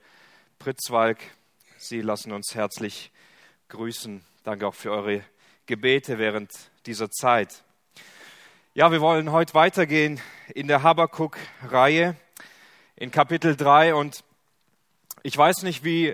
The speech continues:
du das wahrnimmst in deinem Leben, aber unser Gespräch mit einer Person,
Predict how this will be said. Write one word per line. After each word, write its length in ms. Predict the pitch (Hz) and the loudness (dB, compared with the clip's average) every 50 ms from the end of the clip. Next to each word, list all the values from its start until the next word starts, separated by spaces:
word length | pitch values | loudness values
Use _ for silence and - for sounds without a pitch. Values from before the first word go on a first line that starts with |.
| - _ _ | -6 _ _
du 140 | - 175 180 | -6 -2 0
das 240 | 180 175 - 143 151 | 0 0 0 2 4
wahrnimmst 440 | 151 156 175 180 180 175 165 - | 6 6 6 4 0 -4 -6 -6
in 80 | 165 151 | -2 2
deinem 280 | 147 147 147 147 139 143 | 4 4 4 2 0 0
Leben, 340 | 147 156 165 180 180 175 | 2 2 2 2 2 2
aber 240 | 156 139 139 147 147 | 2 2 2 2 0
unser 240 | 147 151 147 156 160 | 0 -2 -2 -4 -4
Gespräch 640 | 147 151 147 - - - 151 175 196 202 185 - | -4 -4 -6 -8 -10 -6 -4 -2 -2 -2 -2 -4
mit 140 | - 135 127 | -8 -6 -4
einer 220 | 95 117 135 135 131 | -2 -2 -2 -4 -6
Person, 760 | - - 143 131 120 123 165 175 180 175 156 123 110 98 | -6 -6 -6 -6 -4 -4 -2 -2 0 0 -2 -4 -6 -10